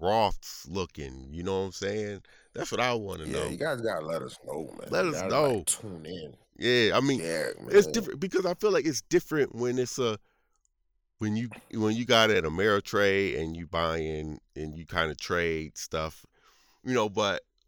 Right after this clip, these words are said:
Speaker 1: when you in the four oh one K and the Roth and stuff, it's kinda, like, just sitting there, you just adding slowly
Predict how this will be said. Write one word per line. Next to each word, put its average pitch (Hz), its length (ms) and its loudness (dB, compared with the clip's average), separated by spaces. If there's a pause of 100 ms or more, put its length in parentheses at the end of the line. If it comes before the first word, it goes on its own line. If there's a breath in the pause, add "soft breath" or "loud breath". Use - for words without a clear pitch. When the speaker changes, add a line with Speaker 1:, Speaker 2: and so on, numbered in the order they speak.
(140)
Speaker 1:
when 107 260 2
you 139 180 2
in 123 140 2
the 104 80 0
four 117 300 2
oh 110 100 2
one 104 180 -2
K 104 440 0
and 82 80 -2
the 78 40 -2
Roth 92 360 0
and 85 80 -10
stuff, 85 200 -4
it's 87 120 -12
kinda, 85 240 -2
like, 73 180 -8
just - 240 -10
sitting - 260 -8
there, 78 200 -6
you 76 100 -10
just 73 280 -14
adding 76 340 -8
slowly 76 680 -10